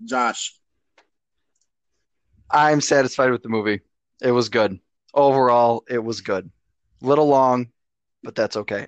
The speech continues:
Speaker 2: I enjoyed every, every minute of those four hours.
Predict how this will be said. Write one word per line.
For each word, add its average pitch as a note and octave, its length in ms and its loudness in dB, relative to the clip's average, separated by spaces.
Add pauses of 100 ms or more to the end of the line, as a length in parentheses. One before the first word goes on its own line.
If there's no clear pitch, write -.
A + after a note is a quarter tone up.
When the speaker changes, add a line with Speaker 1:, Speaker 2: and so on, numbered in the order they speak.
Speaker 2:
I C#3 160 2
enjoyed C3+ 480 2 (760)
every, C#3 340 -2 (440)
every C#3+ 220 2
minute B2+ 300 2
of G#2 60 -6
those A2+ 220 0
four G#2 280 -2
hours. - 340 -8